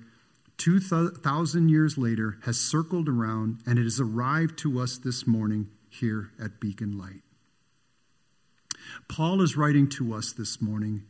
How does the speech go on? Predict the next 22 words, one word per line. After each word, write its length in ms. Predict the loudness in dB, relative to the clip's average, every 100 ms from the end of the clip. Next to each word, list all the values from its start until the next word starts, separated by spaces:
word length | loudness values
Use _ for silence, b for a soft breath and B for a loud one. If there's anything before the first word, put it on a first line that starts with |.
| b b b -2
directed 460 | 2 2 2 -2
by 100 | 0
the 140 | -2 -2
Holy 260 | -2 -2
Spirit. 480 | -4 -6 -6 -6 -8 -14 _ _ _ _ _ _ _ _ _ _ _ _ _ _ _
And 140 | 0 0
the 60 |
call 360 | 0 -6 -4 -4
upon 320 | -4 0 2
our 140 | 4
life 380 | 2 0 0 -2
by 120 | -4
the 120 | 0 -2
Apostle 480 | -2 -8 -6 -4
Paul, 520 | -6 -6 -6 -4 -4 -6 B B B B B
by 160 | -2 0
Jesus 480 | 2 0 2 -2 -6
Christ, 680 | -4 -2 0 -2 -6 -14 -20 b b b
and 160 | -2 0
by 120 | -2
God 300 | -4 -4 -2
Almighty 640 | 0 4 4 4 0 -2